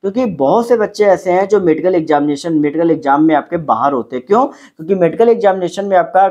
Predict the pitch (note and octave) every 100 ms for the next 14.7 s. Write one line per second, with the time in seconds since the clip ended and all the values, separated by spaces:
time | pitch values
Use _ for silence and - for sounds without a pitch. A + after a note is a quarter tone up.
0 | F#3+ - D#3+ F3+ F3+ F3 F3+ F3 F3 E3+
1 | F3 F3 F3 D#3+ D#3 D#3 E3 E3+ - D#3
2 | E3 E3+ D#3+ E3+ E3+ D#3 D#3 E3+ D#3 G3+
3 | E3 D3 D3 D#3 D#3 D#3 D#3 E3 D#3 E3
4 | D#3 C#3 D3+ D#3 D3 D3+ D3+ D3+ D#3 D3
5 | C#3 D3 C3+ D3 E3+ - C#3+ D3 C#3 D3+
6 | C#3+ C#3+ B2+ C#3+ C#3+ D3 C#3+ B2+ C#3+ C#3+
7 | C3 C3+ C3 D#3 D3 B2 A#2 D3 D3 D#3
8 | G3 - - - G3+ A#3 F#3 D#3+ D#3+ G3
9 | D#3 C#3+ C3+ E3 - _ _ C#3 C3+ C3
10 | G#2 G2+ G#2 G#2+ F#3 F4+ B2 - _ -
11 | _ D#3 D#3 B3 B3 A#3 G#3+ A3+ G#3+ A3
12 | F#3+ D3+ F3 F3+ F3+ F3 E3 C#3+ E3+ E3
13 | D#3+ G3+ G3 F3+ F#3 F#3 F3+ F#3 E3+ D#3
14 | E3+ F3 F3 E3 E3 D3+